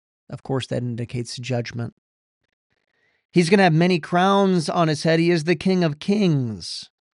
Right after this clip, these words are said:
No one knows a name except for himself. This is that idea of transcendence. He is above us.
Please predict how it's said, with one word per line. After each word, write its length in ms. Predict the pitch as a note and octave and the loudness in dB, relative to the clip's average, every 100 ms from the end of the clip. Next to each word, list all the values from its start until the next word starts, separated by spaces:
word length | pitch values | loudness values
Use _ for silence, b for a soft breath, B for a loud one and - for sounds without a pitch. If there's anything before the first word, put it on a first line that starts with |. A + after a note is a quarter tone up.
| _ | _
No 180 | D3+ F3+ | 0 2
one 160 | F3+ E3 | 2 2
knows 240 | E3 D#3 | 0 0
a 80 | D3+ | 0
name 460 | D3 D3+ E3 E3 | 0 0 0 -2
except 420 | - C#3 - D#3+ - | -2 -6 -4 -4 -2
for 80 | |
himself. 600 | D#3+ D3+ D3 D#3 D#3 F3+ E3+ | -2 -2 -2 0 0 0 -4
This 180 | E3 | -4
is 140 | E3+ C#3+ | -4 -2
that 160 | D#3 | 0
idea 300 | D3+ D3+ D#3 | 0 0 0
of 60 | D3+ | -2
transcendence. 840 | - E3 D3+ - E3 D3+ C#3+ C#3+ | -2 -4 -2 -2 -2 0 -2 -4
He 180 | D3 F#3+ | 0 2
is 160 | F3 F3 | 2 0
above 540 | D3+ B2 F#3+ E3+ D#3+ | -2 -2 0 2 2
us. 680 | - B2 A#2 - - - | -2 -4 -6 -8 -10 -12